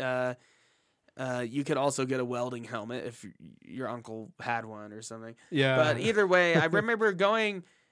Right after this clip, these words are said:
Speaker 1: and it was back home, and they had, they were playing Dark Side of the Moon. It was pretty cool. Pink
Speaker 2: Nice.
Speaker 1: Floyd. Here's, oh yeah, here's our main
Speaker 2: Nice.
Speaker 1: heroes, our
Speaker 2: Is also
Speaker 1: romantic love
Speaker 2: great.
Speaker 1: interests,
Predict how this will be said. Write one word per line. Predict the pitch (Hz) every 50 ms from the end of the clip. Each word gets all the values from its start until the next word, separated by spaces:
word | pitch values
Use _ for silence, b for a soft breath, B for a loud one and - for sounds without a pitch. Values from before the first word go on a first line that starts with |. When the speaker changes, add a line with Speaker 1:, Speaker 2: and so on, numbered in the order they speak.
| _ _ -
Speaker 1:
and | 160 165 170 165 160 160 160 156
it | - 160
was | 170 165 151
back | - - 190 180 175 -
home, | - 190 196 196 196 196 180
and | 170 160 156 156 151 147 143 - - _ _ _ _ _ _ _ _ _ _ _ _ _ _ _ _ _ _ _ -
they | 160 175 170 165
had, | 160 160 160 151 139 - -
they | 147 175 175
were | 175 170
playing | 175 202 202 196 180
Dark | 170 175 180 180
Side | - - 196 190 190 185
of | 180 170
the | 208
Moon. | 240 190 135 131
It |
was | 127 131 -
pretty | - - 151 147 131
cool. | - - 143 131 107 110 - _ - 117 120
Pink | -
Speaker 2:
Nice. | 147 160 165 156 139
Speaker 1:
Floyd. | 123 135 123 110 - b b b b b b b
Here's, | - - 262 302 320 311 285 240 175 - 160 - _ - -
oh | - 196 220 220
yeah, | 202 147 127 123 127 123 123 - _ _
here's | _ - 208 214 220 202 156 165
our | 151 151 147 143
main | 139 156 160 165 160
Speaker 2:
Nice. | 156 139
Speaker 1:
heroes, | 143 143 135 131 127 127 123 127 120 - - - - b b b b b b b _ _ _ _ _ _ _ _ _ _ _ _ _ _ _ _ _ _ _ -
our | 135 139
Speaker 2:
Is | 139 139 147
also | 139 127 123 147
Speaker 1:
romantic | 147 147 156 160 160 131 151 143
love | 139 139 135 131
Speaker 2:
great. | 135 131
Speaker 1:
interests, | 127 - 135 131 131 - -